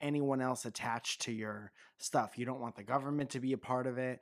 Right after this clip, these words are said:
You, uh, maybe feel like people have wronged you in the past. So you're like,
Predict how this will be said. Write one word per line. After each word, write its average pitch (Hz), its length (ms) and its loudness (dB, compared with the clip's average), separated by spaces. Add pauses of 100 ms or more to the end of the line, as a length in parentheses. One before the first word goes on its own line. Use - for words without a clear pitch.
(320)
You, 110 380 -4
uh, 107 160 -4
maybe 127 320 -2
feel 127 220 -2
like 110 160 -4
people 120 260 -4
have 104 100 -12
wronged 123 400 0
you 123 120 2
in 113 80 0
the 107 80 -4
past. 123 480 0
So 131 80 2
you're 113 160 0
like, 113 180 -2